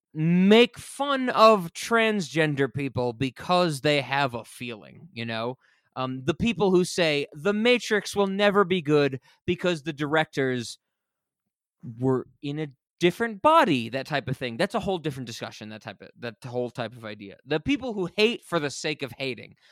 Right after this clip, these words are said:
I like to really do a deep dive into their psyche and their forums. And they are the people who,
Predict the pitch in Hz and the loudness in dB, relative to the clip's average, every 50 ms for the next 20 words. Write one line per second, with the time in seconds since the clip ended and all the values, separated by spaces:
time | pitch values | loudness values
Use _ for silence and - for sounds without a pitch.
0 | _ - _ - 180 214 247 247 240 233 233 202 - 180 147 131 120 123 143 165 | _ -16 _ 2 4 4 4 6 4 2 2 2 0 0 0 0 -2 -4 -2 0
1 | 180 170 165 165 160 139 120 110 _ _ - 160 165 151 135 117 107 131 147 156 | 2 2 2 0 -2 -4 -10 -16 _ _ 2 4 6 6 4 2 0 -4 -4 -4
2 | - - 143 135 135 131 123 127 123 120 117 107 127 127 123 120 120 113 - - | -2 -4 -2 -2 -2 -2 -4 -6 -8 -8 -8 -6 -4 -4 -4 -4 -6 -8 -10 -6
3 | - 135 139 131 - 131 131 127 120 123 120 120 120 120 120 120 120 - - 131 | -4 -4 -4 -4 -4 -4 -4 -4 -4 -6 -6 -6 -4 -2 -2 -4 -4 -4 -4 -2
4 | 123 117 110 104 104 101 90 - - - - _ _ _ _ _ _ _ - 180 | -2 -2 -4 -6 -10 -14 -18 -18 -18 -20 -20 _ _ _ _ _ _ _ -6 -4
5 | 185 180 147 196 220 254 269 262 240 220 - - 262 269 214 208 175 160 160 151 | -2 4 6 8 8 8 8 6 6 4 2 0 -4 -2 0 0 0 0 0 -4
6 | _ _ _ _ _ _ - - 233 247 247 233 220 - | _ _ _ _ _ _ -6 -2 0 0 0 0 -2 -6